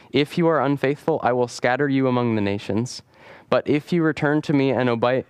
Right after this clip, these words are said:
obey my commands, then even if your exiled people are at the farthest horizon,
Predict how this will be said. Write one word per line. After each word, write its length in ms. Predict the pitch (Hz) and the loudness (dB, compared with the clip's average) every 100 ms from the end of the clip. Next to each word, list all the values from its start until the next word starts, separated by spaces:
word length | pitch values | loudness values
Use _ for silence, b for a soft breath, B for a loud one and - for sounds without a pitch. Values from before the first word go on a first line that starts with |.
| - | -2
obey 320 | 123 123 139 | 0 0 0
my 160 | 151 147 | 0 -2
commands, 540 | 165 123 104 117 - B B | 0 0 0 -2 -6 B B
then 200 | 120 120 | 0 0
even 440 | 120 147 160 175 131 | 2 2 2 0 0
if 340 | 131 127 - _ | -2 -2 -12 _
your 200 | 123 113 | 0 2
exiled 460 | 135 - 151 147 - | 0 0 0 0 -2
people 280 | 147 143 | -2 0
are 160 | 123 117 | 0 0
at 140 | 117 | 0
the 80 | 123 | -4
farthest 580 | 120 - 151 170 165 - | -4 0 0 2 -2 -2
horizon, 580 | 160 131 117 98 101 | -2 0 0 -2 -6